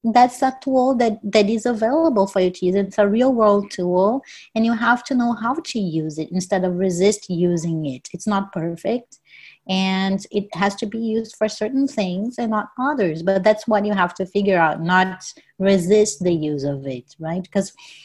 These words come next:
many of my, uh, teacher candidates, for example, they say that, uh, Google Translate was prohibited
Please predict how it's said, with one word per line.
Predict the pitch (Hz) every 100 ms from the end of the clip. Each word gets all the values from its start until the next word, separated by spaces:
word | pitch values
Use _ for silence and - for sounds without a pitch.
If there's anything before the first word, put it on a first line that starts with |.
| - _
many | 196 214 240
of | 226 214
my, | 202 202 202 190 185 180
uh, | 180 175 175 170 -
teacher | 202 - 185
candidates, | - 208 196 165
for | -
example, | 170 165 165 175
they | 160 170
say | 170 175 165
that, | 165 170 _ _
uh, | 165 170 165 160
Google | 170 190
Translate | 185 214 202 190 185
was | 180 -
prohibited | - 180 190 208 196 - -